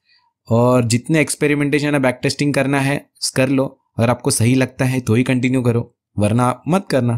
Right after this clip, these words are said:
कौन फोर्स कर। तो डिस्क्रिप्शन में लिंक रहेगा, अगर आपने वहाँ से अकाउंट ओपन किया तो आपको फ़ोर्टी परसेंट ऑफ मिल जाएगा,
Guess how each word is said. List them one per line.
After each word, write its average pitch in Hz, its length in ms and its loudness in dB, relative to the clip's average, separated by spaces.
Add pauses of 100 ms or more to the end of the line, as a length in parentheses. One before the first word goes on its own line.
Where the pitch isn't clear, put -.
(100)
कौन 135 180 0
फोर्स 120 200 -2
कर। 104 160 -2 (160)
तो 123 120 -2
डिस्क्रिप्शन 120 460 -4
में 127 140 -2
लिंक 117 280 0
रहेगा, 123 420 -4 (160)
अगर 120 200 -4
आपने 127 320 -4
वहाँ 120 280 -6
से 131 340 -6
अकाउंट 127 360 -4
ओपन 127 240 -2
किया 123 220 -2 (400)
तो 131 60 -2
आपको - 240 -4
फ़ोर्टी - 460 -6
परसेंट 131 380 -4
ऑफ 120 180 -4
मिल 113 160 -4
जाएगा, 104 280 -8